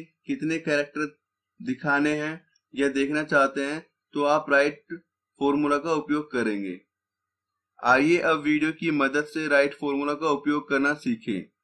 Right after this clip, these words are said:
आइए वीडियो की मदद से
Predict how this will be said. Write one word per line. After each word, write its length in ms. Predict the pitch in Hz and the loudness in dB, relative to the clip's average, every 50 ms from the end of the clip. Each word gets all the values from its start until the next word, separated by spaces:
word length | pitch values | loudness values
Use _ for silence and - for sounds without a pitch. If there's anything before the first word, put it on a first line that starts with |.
| _ _ _ _ _ _ _ _ _ _ _ _ _ _ _ _ _ _ _ _ _ _ _ _ _ _ _ _ _ - | _ _ _ _ _ _ _ _ _ _ _ _ _ _ _ _ _ _ _ _ _ _ _ _ _ _ _ _ _ 0
आइए 360 | 123 127 127 139 151 156 165 | 2 2 2 2 2 0 0
वीडियो 360 | 156 147 143 135 131 139 139 139 | 0 0 -2 0 0 -2 -4 -6
की 200 | - - 151 147 143 | -4 -2 0 0 2
मदद 320 | 127 117 110 120 127 123 123 | 2 0 2 0 -2 -4 -4
से 220 | - - 139 131 | -8 -4 -4 -4